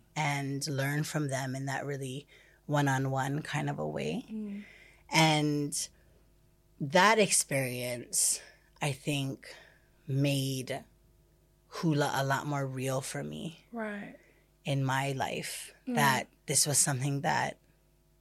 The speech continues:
Speaker 1: I needed to take seriously.
Speaker 2: Yeah.
Speaker 1: And, and not only that, being a native Hawaiian and dancing hula, um, I'm very blessed. I come from a family that know our language and know
Speaker 2: Mm.
Speaker 1: our culture. That's not that common for us as
Speaker 2: Right.
Speaker 1: native Hawaiians.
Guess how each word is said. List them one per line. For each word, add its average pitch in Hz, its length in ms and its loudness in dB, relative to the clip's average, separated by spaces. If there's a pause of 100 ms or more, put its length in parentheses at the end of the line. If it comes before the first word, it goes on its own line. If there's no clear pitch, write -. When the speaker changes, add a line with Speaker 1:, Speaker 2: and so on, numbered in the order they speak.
(520)
Speaker 1:
I 151 100 0
needed 147 320 0
to 147 120 -2
take 139 240 -2
seriously. 143 800 -2
Speaker 2:
Yeah. 214 340 -4 (720)
Speaker 1:
And, 180 280 6
and 202 180 6
not 214 220 4
only 175 220 6
that, 160 280 2
being 156 200 0
a 151 60 0
native 143 360 -2
Hawaiian 151 560 0
and 139 140 -2
dancing 143 440 -4
hula, 143 520 -4 (600)
um, 139 560 0 (460)
I'm 147 160 2
very 160 300 6
blessed. 143 460 2
I 131 160 -4
come 151 260 -4
from 143 200 -2
a 139 80 -2
family 139 400 -6
that 135 260 -6 (280)
know 143 360 -2
our 135 140 -2
language 131 580 -6
and - 180 -2
know 143 120 -4
Speaker 2:
Mm. 143 120 -4
Speaker 1:
our 151 60 -6
culture. 135 480 -6
That's 139 220 -8
not 160 280 -2
that 143 200 -2
common 143 480 -8
for - 220 -12
us - 240 -10
as 240 60 -2
Speaker 2:
Right. 220 280 0
Speaker 1:
native - 180 -10
Hawaiians. 147 640 -8